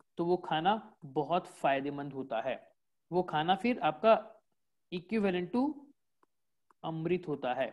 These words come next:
ऐसा हमारा India में culture है। पहले भी लोग चांदी के बर्तन को यूज किया करते थे,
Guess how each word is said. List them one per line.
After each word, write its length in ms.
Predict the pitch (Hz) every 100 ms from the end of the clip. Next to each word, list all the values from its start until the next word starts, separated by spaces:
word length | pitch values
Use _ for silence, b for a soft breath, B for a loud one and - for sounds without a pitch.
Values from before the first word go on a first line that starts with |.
| - _ _ _ -
ऐसा 220 | 160 208
हमारा 340 | 175 160 190 165
India 260 | 151 156
में 300 | 165 247 - - _
culture 380 | 151 143 - 135
है। 200 | 147 175 - - _ -
पहले 300 | 165 180 185
भी 120 | 180
लोग 440 | 165 214 208 - _
चांदी 320 | - 165 180 208
के 120 | 196
बर्तन 380 | 170 170 190 196
को 180 | 247 277 285 - -
यूज 300 | 160 220 269
किया 240 | - 202 170
करते 300 | 175 160 160
थे, 260 | 190 170